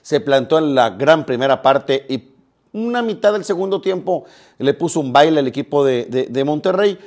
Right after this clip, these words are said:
y luego ya hoy no pudo. ¿Qué le pasa a Cruz Azul? ¿Dónde está la debilidad y dónde, dónde está la fortaleza? En el fondo físico.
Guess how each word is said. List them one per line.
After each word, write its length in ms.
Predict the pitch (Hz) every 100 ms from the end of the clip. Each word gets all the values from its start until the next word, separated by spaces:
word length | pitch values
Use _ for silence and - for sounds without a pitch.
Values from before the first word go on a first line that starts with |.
| -
y 140 | - 147
luego 280 | 156 165
ya 180 | 151 147
hoy 180 | 160 160 - -
no 240 | 127 147 147
pudo. 300 | 117 101 - _ _
¿Qué 140 | - 226
le 100 | 262
pasa 240 | 262 254
a 40 | 240
Cruz 160 | 208
Azul? 500 | 165 - 233 240 - _ _ _
¿Dónde 260 | 117 202 220
está 200 | - 208
la 80 | 202
debilidad 520 | 185 147 135 160 196
y 40 |
dónde, 200 | 170 165
dónde 140 | 151 170
está 100 | 175
la 80 | 160
fortaleza? 680 | 160 135 139 175 196 185 -
En 100 | 139
el 120 | 127
fondo 260 | 147 156 139
físico. 500 | 135 113 101 -